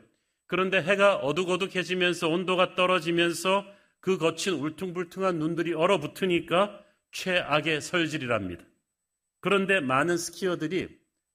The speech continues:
특히 우리 한국 스키어들은 돈 아까우니까 폐장하기 직전에 한 번이라도 더 타겠다.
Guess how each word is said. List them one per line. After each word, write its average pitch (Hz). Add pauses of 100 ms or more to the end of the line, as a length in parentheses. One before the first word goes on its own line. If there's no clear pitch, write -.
특히 -
우리 151
한국 165
스키어들은 156 (240)
돈 135
아까우니까 139 (640)
폐장하기 185
직전에 185
한 180
번이라도 190
더 151
타겠다. 185